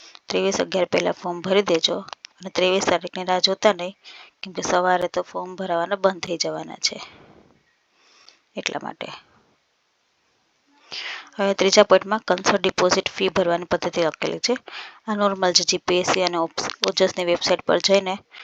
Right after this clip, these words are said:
તમે કન્સર્ટ ફી ભરી શકો છો. એમાં તમારે કન્ફર્મેશન નંબર નાખવાનો હોય છે, તમારી બર્થ ડેટ અને જે કો-, કેપ્ચા કોડ નીચે આપેલો હોય છે એ ટાઈપ કરવાનો રહેશે અને ઓકે દબાવશો એટલે તમે આગળ ફોર્મ ભરી શકશો.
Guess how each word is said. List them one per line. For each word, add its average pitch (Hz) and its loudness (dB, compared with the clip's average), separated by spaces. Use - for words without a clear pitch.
તમે 180 -2
કન્સર્ટ 180 0
ફી 190 -4
ભરી 185 2
શકો - 0
છો. 247 2
એમાં 180 -4
તમારે 180 0
કન્ફર્મેશન 175 -2
નંબર 165 0
નાખવાનો 202 2
હોય 208 2
છે, 240 2
તમારી 175 -4
બર્થ 175 4
ડેટ 240 2
અને 190 -10
જે 190 -2
કો-, - 0
કેપ્ચા 185 0
કોડ 185 0
નીચે 185 -6
આપેલો 196 -2
હોય 180 0
છે 220 -2
એ 202 2
ટાઈપ - 0
કરવાનો 180 0
રહેશે 170 2
અને 175 -6
ઓકે 202 2
દબાવશો 190 6
એટલે 185 -2
તમે 180 0
આગળ 170 2
ફોર્મ 196 0
ભરી 202 6
શકશો. - -2